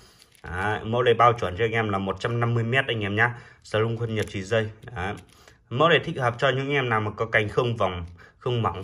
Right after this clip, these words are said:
và van lỗ sả lớn anh em nhá. Đấy, anh em đẩy được tốc cao chơi càng phê luôn.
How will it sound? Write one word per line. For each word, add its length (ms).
và 220
van 320
lỗ 120
sả 180
lớn 340
anh 120
em 160
nhá. 140
Đấy, 220
anh 120
em 160
đẩy 120
được 180
tốc 160
cao 220
chơi 180
càng 160
phê 200
luôn. 200